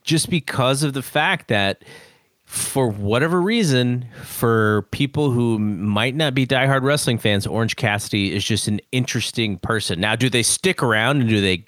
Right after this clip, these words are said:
keep watching him? You know, well, who knows? Like, like, I don't think, I don't know if that's been studied yet, but I do think there is a, there is something to him. He's got, he's got something. Obviously,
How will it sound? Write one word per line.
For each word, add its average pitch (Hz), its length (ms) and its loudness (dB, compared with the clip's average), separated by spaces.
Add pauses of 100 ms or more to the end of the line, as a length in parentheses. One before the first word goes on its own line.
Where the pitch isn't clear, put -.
keep - 220 -2
watching 101 400 0
him? 170 240 0 (360)
You 110 80 0
know, 87 220 -2
well, 95 520 -4
who 117 180 2
knows? 92 380 0
Like, 92 320 0
like, 92 200 0
I 101 100 0
don't 98 180 0
think, - 260 -2
I 110 80 0
don't 117 120 2
know 104 60 2
if - 80 -6
that's 95 200 -2
been 98 160 -4
studied 92 420 -2
yet, 76 200 -4
but 98 180 -2 (520)
I 131 120 -2
do 196 160 0
think 196 240 0
there 160 200 2
is 123 180 2
a, 127 100 2
there 117 180 2
is 104 100 0
something 160 360 0
to 147 120 0
him. 123 480 2
He's 110 240 0
got, 127 460 -2
he's 113 240 -4
got 139 300 -2
something. 117 580 0
Obviously, 120 840 0